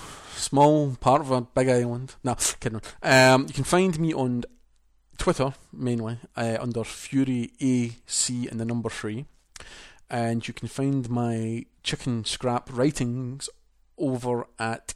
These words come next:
Codec Moments website in a little section called Scotch Corner, which is usually up every Sunday.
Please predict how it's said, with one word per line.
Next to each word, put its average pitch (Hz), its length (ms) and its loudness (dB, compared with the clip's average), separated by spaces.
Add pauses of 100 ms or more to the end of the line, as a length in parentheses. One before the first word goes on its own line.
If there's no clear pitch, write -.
(120)
Codec 135 400 -2
Moments 127 520 -2
website 123 460 -4 (120)
in 117 80 -4
a 113 100 -4
little 127 200 -10
section 120 360 -8
called 107 300 -12
Scotch - 400 -8
Corner, 160 360 -2 (1500)
which - 240 0
is 117 180 -2
usually 135 380 4
up 123 240 -2
every 120 580 0 (960)
Sunday. 131 480 2